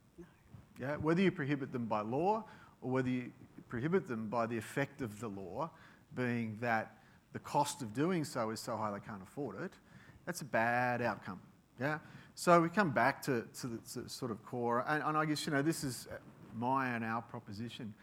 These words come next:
Speaker 2: If anyone wants to talk to us about committing to an infrastructure approach to the industry, yeah, that drives down the cost by saying what is competitive parity and what is competitive, uh, advantage, knowing that in each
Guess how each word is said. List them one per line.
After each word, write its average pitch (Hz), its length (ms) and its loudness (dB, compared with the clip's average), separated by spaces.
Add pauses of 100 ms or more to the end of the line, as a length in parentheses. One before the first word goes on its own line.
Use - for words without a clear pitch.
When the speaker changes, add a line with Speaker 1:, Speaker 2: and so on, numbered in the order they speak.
(320)
Speaker 2:
If - 60 -6
anyone 214 240 6
wants 156 200 0
to 135 80 -4
talk 131 340 -6
to 113 140 -2
us 110 580 -4
about 120 520 -4 (580)
committing 165 480 2 (120)
to 123 420 0
an 113 120 -6
infrastructure 156 760 -2
approach 120 340 -6 (120)
to 104 60 -16
the 107 160 -10
industry, 120 460 -12 (220)
yeah, 131 160 -6 (100)
that 139 160 -4
drives 151 420 2
down 135 280 -2
the 110 60 -6
cost - 560 -10 (340)
by 135 100 -2
saying 135 460 -4
what 175 200 2
is 202 200 0
competitive 143 640 -2
parity 123 320 -6
and 110 100 -8
what 107 140 -8
is 104 120 -14
competitive, 104 500 -10 (680)
uh, 107 180 -4 (260)
advantage, 147 640 -4 (560)
knowing 170 400 4
that 139 160 4 (460)
in 147 160 0
each 180 420 0